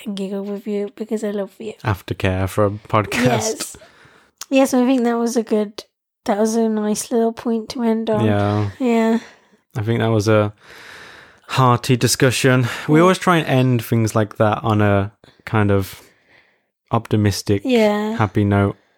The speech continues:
Speaker 2: which I think says a lot about how fragile we are as
Speaker 1: <laughs>
Speaker 2: emotional beings.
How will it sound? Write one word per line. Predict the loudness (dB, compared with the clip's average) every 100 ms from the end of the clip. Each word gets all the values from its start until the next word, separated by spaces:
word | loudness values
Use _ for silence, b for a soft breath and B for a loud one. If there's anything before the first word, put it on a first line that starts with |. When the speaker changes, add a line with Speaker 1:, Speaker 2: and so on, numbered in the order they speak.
| _ _ _ _ _ _
Speaker 2:
which | -6 -2
I | -2
think | 0 0
says | 0 0
a |
lot | 2 2
about | 2 0 0 -2 _ _ _ _ _ _
how | -8 -8
fragile | -4 -4 -2 -2 -2 0
we | 2
are | 2 0 -2 -6 _ -2
as | 0 0 -2
Speaker 1:
<laughs> | 0
Speaker 2:
emotional | 4 4 4 2 2 2 4
beings. | 4 4 4 4 0 -2